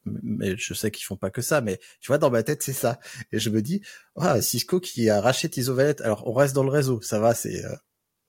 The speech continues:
Je dis aussi ça parce que mon, mon associé, il a une activité à côté qui fait, euh, de l'achat-revente et de l'installation, euh, de matériel Cisco, euh,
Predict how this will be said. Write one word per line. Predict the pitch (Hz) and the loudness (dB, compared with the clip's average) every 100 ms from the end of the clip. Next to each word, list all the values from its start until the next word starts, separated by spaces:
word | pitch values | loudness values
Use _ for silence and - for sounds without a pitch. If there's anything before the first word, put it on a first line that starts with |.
| _ - _ - - - | _ -20 _ -14 -12 -2
Je | 117 | 0
dis | 127 156 | 4 4
aussi | 160 131 | 4 2
ça | 180 175 | 4 4
parce | 123 - | 2 0
que | 120 | 0
mon, | 110 107 107 107 | 0 0 0 -2
mon | 113 120 | 0 2
associé, | 117 - 120 - 143 | 2 2 -2 0 0
il | 120 101 | 4 4
a | |
une | 98 98 | 4 4
activité | 110 - 110 110 - 120 | 0 -2 -2 -2 2 2
à | 107 95 | 4 2
côté | 107 113 120 | -2 -2 -4
qui | - | -4
fait, | 101 113 107 | -6 -2 0
euh, | 107 107 110 | 0 -2 -2
de | 110 | -2
l'achat-revente | 104 - 104 104 113 113 | -2 0 0 0 0 -2
et | 101 | -2
de | |
l'installation, | 101 - 104 104 - 117 113 | -4 -4 -2 -2 -2 -2 0
euh, | 101 117 - - - - - | 0 -2 -10 -20 -20 -20 -12
de | 117 110 98 98 | 0 4 4 4
matériel | 98 107 107 101 101 | 2 0 0 0 0
Cisco, | - 101 - 123 110 | -2 -4 0 2 4
euh, | 98 95 | 4 0